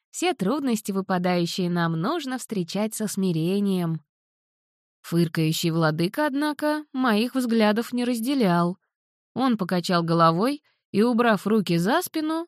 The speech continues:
заявил с важным видом: «От смирения толстеют». «Э,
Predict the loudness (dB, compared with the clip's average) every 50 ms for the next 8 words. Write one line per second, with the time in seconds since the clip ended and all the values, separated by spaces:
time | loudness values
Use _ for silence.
0 | _ -4 0 2 4 4 4 4 2 2 0 0 -2 -4 -2 0 2 2 2 4
1 | 2 2 2 2 2 0 0 0 0 0 0 0 -2 -4 -8 _ _ _ _ _
2 | _ _ _ _ _ _ _ -2 0 0 0 0 -2 -2 0 2 2 2 2 2
3 | 2 2 2 2 2 2 2 0 -2 -4 _ 0 2 2 2 2 0 -4 -8 -4
4 | 0 2 4 4 4 4 4 2 0 -4 -12 _ _ _ _ _ _ _ _ _
5 | _ _ _ _ _ _ _ -4 -2 0 0 2 0 0 0 0 0 0 -2 -2
6 | -4